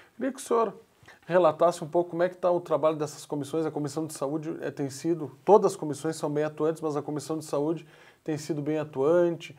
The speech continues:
tem tratado de problemas tanto da saúde como da questão do meio ambiente. Me recordo agora a questão, por exemplo,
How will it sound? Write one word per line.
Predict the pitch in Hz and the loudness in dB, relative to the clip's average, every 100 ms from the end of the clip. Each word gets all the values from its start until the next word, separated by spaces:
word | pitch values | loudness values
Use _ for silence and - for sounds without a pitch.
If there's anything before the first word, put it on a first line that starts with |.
| - _ _ | -20 _ _
tem | 151 151 147 143 - 135 | 0 0 -2 -4 -8 -8
tratado | 127 135 131 151 156 | 2 2 4 2 2
de | 143 | -2
problemas | 139 135 143 160 139 | -2 0 0 0 -4
tanto | - 165 156 | 0 0 2
da | 151 | -2
saúde | 151 151 147 | 0 -2 -2
como | 160 151 | -4 -4
da | 147 | -4
questão | 143 135 151 | -6 -8 -6
do | |
meio | 147 147 | -4 -4
ambiente. | 143 143 165 143 | -2 -2 -4 -6
Me | |
recordo | 135 131 139 151 143 | -6 -4 -2 -2 -2
agora | 135 147 | -2 -2
a | |
questão, | 151 147 143 151 151 | -2 -6 -4 -6 -4
por | 151 | -2
exemplo, | 139 151 151 | -2 -4 -6